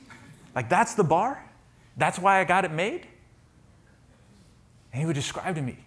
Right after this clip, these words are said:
what life was like for him. I always felt like, "Man, that's extreme." Until my parents took me to where they were from. And we would go through the streets, and I would see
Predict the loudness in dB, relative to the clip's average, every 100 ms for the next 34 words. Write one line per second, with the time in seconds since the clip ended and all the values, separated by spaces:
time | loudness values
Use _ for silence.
0 | -20 _ _ -16 -10 -8 -10 -10 -8 -8
1 | -10 -12 -12 -14 -20 -20 _ _ -20 _
2 | -20 _ _ -20 _ _ _ _ _ -10
3 | -6 -4 0 0 0 -4 -6 -6 -8 -8
4 | -10 -10 -10 -12 -12 -16 _ _ _ _
5 | _ _ _ _ _ _ _ -20 -10 -6
6 | -4 -4 -2 -4 -4 -6 -4 -6 -10 -20
7 | _ -20 -20 -20 -20 -20 -20 -18 -16 -10
8 | -6 -6 -6 -8 -12 -18 -20 -20 -20 _
9 | _ _ _ _ _ -20 -20 -20 _ _
10 | _ _ _ _ -20 _ _ -8 -4 -2
11 | -2 -4 -6 -6 -8 -10 -8 -10 -8 -8
12 | -8 -8 -12 -14